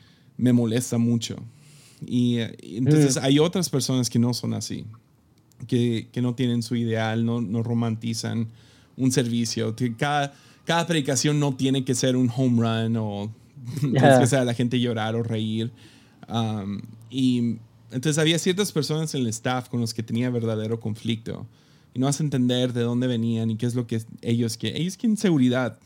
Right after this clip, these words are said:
Speaker 1: Quieren nomás saber que mañana van a tener comida en la mesa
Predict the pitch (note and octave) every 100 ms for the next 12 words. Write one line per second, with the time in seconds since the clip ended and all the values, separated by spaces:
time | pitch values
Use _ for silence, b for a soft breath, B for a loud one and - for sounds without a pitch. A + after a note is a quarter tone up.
0 | _ C3+ C#3 D3 C#3 C3+ D3 C3+ C3 B2
1 | A#2+ A2+ A#2+ A#2 G#2 C2 A#2 A2+ A2+ A2+
2 | A2 A2+ A#2+ C3+ C3+ B2 A#2+ - A#2+ C#3